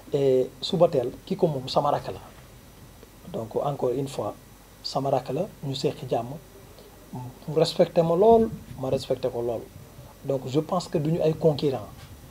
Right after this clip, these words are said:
Donc, li ma naan affaire bi, ku ne mën nga bay sa waar. C'est vrai que concurrent am na ci loo gis. Dafa soit man mën naa nekk artiste, Dieye Baba mii di ma produit. Suba ma pare Dieye Baba, Sofia jël ma, ma produit ma.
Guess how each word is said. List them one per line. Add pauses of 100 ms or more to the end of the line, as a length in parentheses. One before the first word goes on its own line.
(140)
Donc,
li
ma
naan (120)
affaire
bi, (640)
ku
ne
mën
nga
bay
sa
waar. (1080)
C'est
vrai
que
concurrent
am
na
ci
loo
gis. (560)
Dafa
soit (600)
man
mën
naa
nekk
artiste,
Dieye
Baba
mii
di
ma
produit. (560)
Suba
ma
pare
Dieye
Baba, (220)
Sofia
jël
ma, (160)
ma
produit
ma.